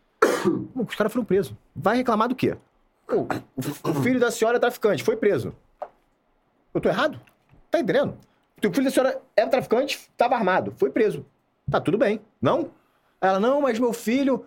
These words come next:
era da igreja." Eu falei, "Mas teu filho tava de fuzil. E foi preso. Ninguém, que abuso que a gente cometeu, que, que tá reclamando?" Sabe qual é? Tipo assim, naquela ali, aquele vídeo é, é o típico exemplo que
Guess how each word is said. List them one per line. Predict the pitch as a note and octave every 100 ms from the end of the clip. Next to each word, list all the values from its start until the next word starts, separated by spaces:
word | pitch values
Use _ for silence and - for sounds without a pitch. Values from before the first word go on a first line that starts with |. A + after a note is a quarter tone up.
| _ -
era | C4
da | C4
igreja." | G3+ F#3+ A3
Eu | G3
falei, | B3 C4
"Mas | C#4
teu | C#4
filho | G#3 C#4+
tava | C#4+
de | C4+
fuzil. | D#3+ D4 - - _ _ _ _ _ _ -
E |
foi | C4 D4
preso. | D4 F#4+ G#3 A#2+ - _ _ _ _ -
Ninguém, | G#3+ C4+ F4+ - _ -
que | D#4
abuso | G#3+ D#4 F4
que |
a | D4
gente | -
cometeu, | C#4+ - E4 E4
que, | -
que | F#3 D#4+
tá | D#4
reclamando?" | D#4 C4+ A3+ E4 G#2 - _
Sabe | - E3
qual | C#4
é? | - - _
Tipo | - B3
assim, | B3 G3+
naquela | D3+ - B3+
ali, | A3
aquele | G3+ A#3 G#3
vídeo | D#3+ A#3 F#3+
é, | E3 F3
é |
o | F#3
típico | F3+ A3+ - B3
exemplo | D#3+ E3+ G3+ A3+
que | - A3+ A3+